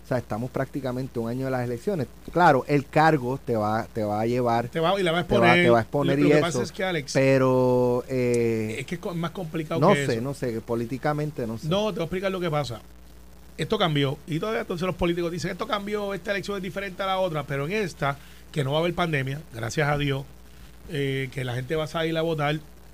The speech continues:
Speaker 2: por la razón que sea, es una de organización y movilización. Y si tú no puedes movilizar, ¿sabes? El elector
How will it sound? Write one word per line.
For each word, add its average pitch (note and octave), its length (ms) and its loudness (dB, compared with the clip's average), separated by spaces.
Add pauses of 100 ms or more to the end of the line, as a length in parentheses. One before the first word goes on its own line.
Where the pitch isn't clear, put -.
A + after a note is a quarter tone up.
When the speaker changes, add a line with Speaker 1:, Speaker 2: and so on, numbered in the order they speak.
Speaker 2:
por A#2+ 100 -8
la A#2+ 120 -2
razón C3+ 280 -6
que E3 180 -2
sea, C#3+ 360 2 (460)
es D#3 160 -2
una F#3+ 160 -2
de F#3 60 2
organización C#3+ 540 -2
y F3 40 0
movilización. A#2+ 680 0 (880)
Y D3 120 -2
si C#3+ 120 -2
tú C3 120 -2
no F3 120 0
puedes F#3+ 260 -2
movilizar, E3 680 0 (180)
¿sabes? C3+ 300 -4
El E3 160 2
elector D#3+ 800 4